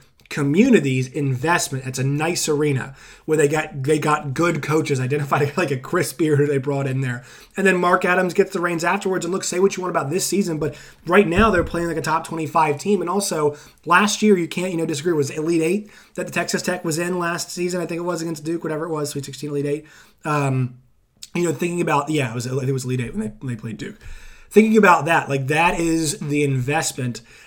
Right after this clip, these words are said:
that they've made. You know, places like Kansas State and, uh, you know, basically saying, "No, like, Bruce Weber, I'm sorry, and we know, we know you went to an Elite Eight a little while ago,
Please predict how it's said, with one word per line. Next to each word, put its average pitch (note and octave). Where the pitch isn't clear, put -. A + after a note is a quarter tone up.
that E3
they've D3
made. C#3
You C#3
know, C#3
places F3
like D#3
Kansas D#3+
State C#3+
and, B2
uh, D3+
you D#3+
know, D#3
basically E3+
saying, F3+
"No, F#3
like, C3+
Bruce F3
Weber, E3
I'm C#3+
sorry, D#3
and C#3
we D3+
know, F3
we D#3+
know E3+
you E3+
went E3+
to D#3+
an D3+
Elite C#3+
Eight F3
a C#3+
little C#3
while F3
ago, C3